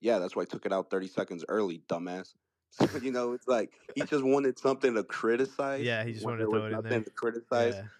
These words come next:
Speaker 1: It was the same thing with Lainez. Bro, he just won the title. He has more Liga M X titles than Vega, bum ass. Did he fracasó in Europe? Yeah, he did.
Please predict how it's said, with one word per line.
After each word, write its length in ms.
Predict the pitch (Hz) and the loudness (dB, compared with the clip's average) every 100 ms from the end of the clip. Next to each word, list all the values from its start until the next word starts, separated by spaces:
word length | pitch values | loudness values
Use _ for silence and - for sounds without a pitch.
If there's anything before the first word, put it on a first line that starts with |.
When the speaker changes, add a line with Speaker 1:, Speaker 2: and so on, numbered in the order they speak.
| _ _ - | _ _ -2
Speaker 1:
It 60 | 127 | 2
was 120 | 131 | 2
the 80 | 120 | 0
same 240 | - 117 | -2 -2
thing 180 | 113 110 | 2 2
with 120 | 98 | 2
Lainez. 440 | 95 87 85 80 71 - | 2 0 -4 -8 -12 -2
Bro, 180 | 117 | 2
he 100 | 113 | 2
just 240 | 170 147 107 | 0 -2 2
won 160 | 110 107 | 2 2
the 80 | |
title. 540 | 101 - 85 87 85 - _ _ _ | 0 -2 -6 -4 -6 -10 _ _ _
He 120 | 147 | 0
has 160 | 135 | 2
more 280 | 127 120 131 | 2 4 4
Liga 200 | 120 117 | 4 2
M 140 | 113 101 | 2 2
X 260 | 104 - - | 0 -2 -2
titles 360 | 98 98 101 95 | -2 0 -2 -2
than 260 | 87 85 82 | -4 -4 0
Vega, 480 | 98 98 92 87 87 _ 80 78 _ | 2 2 2 0 -4 _ -20 -20 _
bum 220 | 101 87 | 0 0
ass. 300 | 90 90 87 - _ _ _ - | -2 -4 -6 -8 _ _ _ 0
Did 140 | 147 | 0
he 140 | 151 170 | 0 0
fracasó 760 | 165 156 147 143 - 139 139 | 2 2 2 0 2 2 4
in 280 | 131 127 123 | 4 2 0
Europe? 360 | 113 123 127 117 | 2 4 4 2
Yeah, 240 | 90 107 101 | 2 4 4
he 120 | 104 | 0
did. 320 | 85 - - | -4 -12 -16